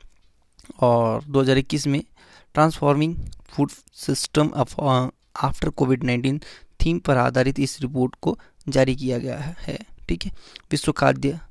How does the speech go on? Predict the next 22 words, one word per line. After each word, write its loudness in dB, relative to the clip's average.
रिपोर्ट 2
दो 6
हज़ार 0
इक्कीस -2
के -4
बारे 2
में 0
देखें 0
तो -2
कोविड 4
नाइन्टीन -2
लॉकडाउन 2
के -4
कारण -2
स्कूल -2
और -2
डे 4
केयर -2
सेंटर -2
बंद -2
किए -2
गए -2